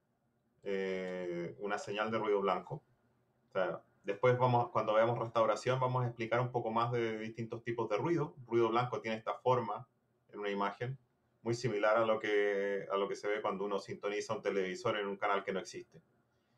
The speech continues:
Y podemos ver que si le aplicamos transformada de Fourier, el resultado es ruido blanco en el espectro también. ¿Ya?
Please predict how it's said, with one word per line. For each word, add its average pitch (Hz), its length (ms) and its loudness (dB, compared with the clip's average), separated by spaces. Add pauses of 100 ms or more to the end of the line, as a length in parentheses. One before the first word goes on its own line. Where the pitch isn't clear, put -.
(120)
Y 98 80 -10
podemos 104 320 0
ver 113 180 2
que 107 140 0
si 110 120 -4
le 104 80 2
aplicamos 104 400 4
transformada 110 520 2
de 113 80 -2
Fourier, 127 500 0
el 107 80 -8
resultado 120 560 2
es 139 240 -2
ruido 113 300 2
blanco 120 280 0
en 113 60 0
el 101 80 0
espectro - 460 -2
también. - 240 -20 (1300)
¿Ya? 165 200 -10